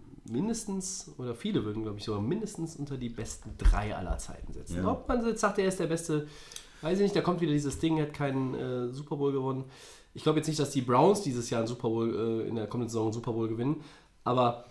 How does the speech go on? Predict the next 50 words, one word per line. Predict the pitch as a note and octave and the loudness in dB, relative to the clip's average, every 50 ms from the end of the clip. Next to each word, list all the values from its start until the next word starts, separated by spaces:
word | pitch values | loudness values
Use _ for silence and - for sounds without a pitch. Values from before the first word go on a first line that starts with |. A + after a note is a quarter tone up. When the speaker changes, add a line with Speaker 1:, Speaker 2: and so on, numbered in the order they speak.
| - - - - | -20 -20 -12 -4
Speaker 1:
wenn | - B2+ C#3+ | 0 4 4
die | D3+ C3+ | 4 4
Browns | C3 B2+ C#3 D3 D#3 D3+ - | 4 6 6 6 6 6 6
dann | - C#3+ D#3 D#3+ D#3+ - - - - - | 4 6 6 6 4 0 -4 -14 -10 -6
das | A#2+ - - | -6 -2 2
erste | - C3+ C#3+ F#3 - - - C#3+ | 4 6 6 6 4 6 6 6
Mal | C#3 C3 C3+ D#3+ F3+ A3 A3+ - - - - - - - - - - | 6 6 8 10 10 10 10 10 6 0 -8 -14 -18 -18 -20 -20 -20
<laughs> | - - - - - - - - - | -20 -20 -20 -20 -20 -18 -18 -14 -4
seit | - D3+ D#3 D3 G3+ - - - - - - - - - - - - - - | 2 6 10 12 12 10 10 6 -2 -4 -10 -18 -20 -20 -20 -18 -12 -8 -4
Speaker 2:
Ewigkeit | A#2+ B2+ B2 A#2 - - C3 B2+ B2+ | -2 0 0 0 4 6 6 6 6
mal | B2 A2+ | 6 6
wirklich | A#2 A#2 - A2+ G#2 G#2+ | 6 6 4 2 4 6
weit | A#2 A2+ | 8 10
Speaker 1:
zwei | - D4 - A3 | 12 12 12 12
Speaker 2:
kommen | G#3+ G#3 | 12 12
oder | E3+ D#3 | 12 12
Speaker 1:
Dekaden | - F#3 F3+ G3+ A#3 A3+ A3+ G#3+ - | 12 12 12 12 12 12 12 12 8
Speaker 2:
so, | - | 10
ja. | G3 | 10
Speaker 1:
irgendwie | G3+ G#3 G3 G3 | 10 10 10 10
ein | F#3 E3+ | 6 8
Playoff-Spiel | - G3+ G#3+ C#4 A#3 G#3 - - - G3+ G3 E3+ | 10 10 12 12 12 12 12 10 8 10 10 10
gewinnen | D3+ D#3 B2+ E3+ G3 A3 A3 G3+ D#3 | 10 10 12 12 12 12 12 10 10
sollten | C3+ D3 D#3 E3+ E3 | 10 10 10 10 10
und | E3 | 8
wenn's | F3 F#3 - - | 8 6 6 6
nur | - D3 - | 4 6 6
eins | C#3 E3+ G#3 A#3 - | 8 8 8 6 6
ist, | - D#3+ E3 - - - - - - - - - - - - - - | 4 4 2 2 2 -4 -8 -14 -18 -20 -20 -20 -20 -20 -12 -4 2
dann | D3+ D3+ D#3+ F3 - | 2 4 4 2 2
tut | - G#3 G#3 G#3 | 2 2 4 8
mir | F#3+ F3 | 8 8
das | F3+ F3 - - | 8 6 4 2
für | E3+ D#3+ | 0 0
keinen | - - F3 F#3 G#3 G3+ F3+ | 4 4 6 6 6 6 6
Menschen | F3+ G3+ G3+ G3 - - G3 F#3 F#3 - - D#3 | 6 6 6 6 6 6 6 6 4 4 4 4
mehr | E3 D#3+ F3+ | 6 6 8
Speaker 2:
Ja. | F#3 | 8
Speaker 1:
leid | D3+ C3+ C#3 D3+ F3 F3 - - | 8 10 10 10 8 6 4 2
als | - C#3+ C#3+ - - | 4 4 4 6 4
für | E3 | 4
Joe | D3+ D3 D3+ D3+ D3 | 4 6 4 4 4
Thomas, | - E3 E3+ E3 D#3+ F#3 F#3 - - - | 4 4 6 6 6 4 4 0 0 2
der | D3 C#3+ C#3+ | 4 4 4
das | D3 D3+ D3 - | 2 2 2 2
halt | D3 C#3+ C#3+ | 2 2 4
leider | C#3+ C#3+ D3 D3 | 4 4 4 4
nie | D3+ D3+ D3+ | 4 4 4
erleben | C#3 C#3 D#3 E3 D3+ | 4 4 4 2 4
durfte, | C3 B2 B2 B2+ - D3+ D#3+ D#3 - | 2 2 2 2 2 2 2 2 0